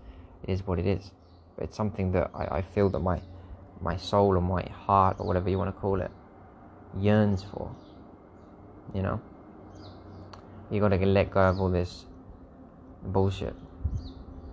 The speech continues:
It's not bullshit, but it is bullshit. It's like we are hardwired and motivated to pursue self-realization, which I think you can as well, but through the family unit,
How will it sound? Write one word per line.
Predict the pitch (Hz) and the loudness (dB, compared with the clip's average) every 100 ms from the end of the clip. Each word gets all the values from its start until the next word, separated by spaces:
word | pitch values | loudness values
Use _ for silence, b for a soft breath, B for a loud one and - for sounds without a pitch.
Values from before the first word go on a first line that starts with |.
| - - - - - - - | -18 -20 -18 -18 -18 -14 -6
It's | 101 | 0
not | 113 92 | 4 4
bullshit, | 92 87 67 - - - - | 2 0 -2 -6 -8 -12 -4
but | 80 | 0
it | 80 | 0
is | 95 | 0
bullshit. | - - - - - - - - | -4 -8 -6 -10 -8 -8 -6 -4
It's | - - | -2 2
like | 90 85 - | 4 4 4
we | 95 | 6
are | 95 90 - - | 8 6 4 -4
hardwired | - 101 92 92 95 90 85 - - B B B - - - - - - | 0 4 4 4 4 6 4 -4 -14 B B B -16 -16 -18 -18 -16 -6
and | 95 92 | 0 4
motivated | 92 90 90 85 87 - | 6 6 6 4 4 0
to | 92 | -6
pursue | 82 95 - 95 92 92 - - - - | -6 -6 -2 0 2 2 -2 -8 -10 -10
self-realization, | - 95 87 95 90 87 85 98 98 95 - - - - - - - - | 2 4 4 6 4 6 6 4 2 0 -8 -10 -14 -16 -14 -14 -14 -6
which | 110 113 | -4 -2
I | |
think | 110 117 95 | 0 0 0
you | |
can | 92 117 104 | 2 2 4
as | 98 | 4
well, | 113 98 | 4 4
but | 67 - - - - - | 2 -2 -12 -14 -14 -12
through | - 110 107 | -2 2 2
the | 95 | 2
family | 98 95 92 | 2 2 4
unit, | 101 95 | 2 2